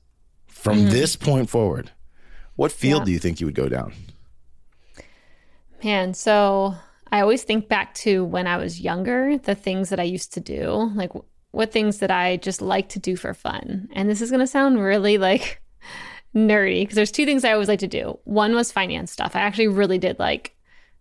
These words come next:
Speaker 2: finance, like, looking into stocks and, like, all that kind of stuff. That was fun for me. But the second thing I used to do was I would design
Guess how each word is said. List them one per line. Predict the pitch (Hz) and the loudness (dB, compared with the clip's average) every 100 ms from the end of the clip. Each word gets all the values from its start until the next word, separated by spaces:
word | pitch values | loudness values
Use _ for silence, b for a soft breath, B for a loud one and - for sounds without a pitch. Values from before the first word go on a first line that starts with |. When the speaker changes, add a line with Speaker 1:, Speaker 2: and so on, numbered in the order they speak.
| _ | _
Speaker 2:
finance, | - - - - - - | -8 -6 -6 -8 -12 -4
like, | 185 190 - | -2 -2 -4
looking | 131 214 214 202 | 0 0 2 -2
into | 190 | -2
stocks | 185 - 196 180 - - | -4 -2 0 -2 -6 -10
and, | 175 | -6
like, | 180 180 - - | -4 -6 -8 -6
all | - | -4
that | - | -4
kind | - | -6
of | - | -10
stuff. | - 185 | -6 0
That | 202 | 0
was | 208 - | 0 -2
fun | 190 185 | -4 -2
for | 185 202 | -2 0
me. | 240 262 - B - | 2 0 -2 B -2
But | 220 | -2
the | 208 | 0
second | - 330 370 254 | -2 0 0 0
thing | 190 | 0
I | 180 | 0
used | 190 190 | -2 -4
to | 190 | -4
do | 185 180 - 190 B B B - | -2 -2 -4 -6 B B B 0
was | 208 - | 0 0
I | 185 196 | 0 0
would | 190 185 185 185 - - - - - - - - - - | 2 2 2 0 -8 -20 -20 -20 -18 -18 -18 -20 -12 0
design | 214 180 208 202 220 233 247 262 | 0 2 2 2 2 4 4 2